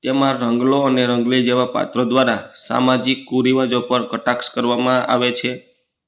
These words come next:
આજે તેનો ઉપયોગ કન્યા કેળવણી અને બેટી બચાવ જેવા સરકારી કાર્યક્રમના પ્રચાર માટે પણ થાય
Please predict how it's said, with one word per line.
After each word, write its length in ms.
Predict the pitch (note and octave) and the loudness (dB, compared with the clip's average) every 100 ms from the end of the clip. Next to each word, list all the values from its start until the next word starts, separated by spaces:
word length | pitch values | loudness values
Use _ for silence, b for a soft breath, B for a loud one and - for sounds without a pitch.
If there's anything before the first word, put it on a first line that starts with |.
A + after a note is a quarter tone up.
| _ _ _ _ _ _ _ _ _ - _ _ _ _ _ _ _ _ _ _ _ _ _ _ _ b b b b - | _ _ _ _ _ _ _ _ _ -20 _ _ _ _ _ _ _ _ _ _ _ _ _ _ _ b b b b -2
આજે 320 | B2 B2 D3 | 0 2 2
તેનો 340 | D3 D3+ C#3+ | 2 2 2
ઉપયોગ 300 | C3+ C#3 C3+ | 0 0 0
કન્યા 300 | C3 B2 B2+ | 0 0 0
કેળવણી 420 | B2+ C3 C3+ C3+ | 0 2 2 4
અને 160 | C3 B2+ | 2 2
બેટી 320 | A2+ A#2 B2+ | 0 -2 0
બચાવ 340 | B2 A#2+ B2 A#2+ | -2 0 -2 -2
જેવા 300 | A#2 B2+ A#2 | 0 0 -2
સરકારી 500 | - A#2 - B2+ B2+ | -6 -6 -2 -2 -2
કાર્યક્રમના 680 | B2 A#2+ A#2+ B2 B2 B2+ | -2 -2 -2 -4 -2 -2
પ્રચાર 360 | A#2+ A2 A#2+ A#2 | -4 -6 -4 -2
માટે 240 | A#2 A#2 | -2 -2
પણ 200 | A#2 B2 | -4 -6
થાય 380 | A#2+ - A2 A2+ | -8 -4 -4 -4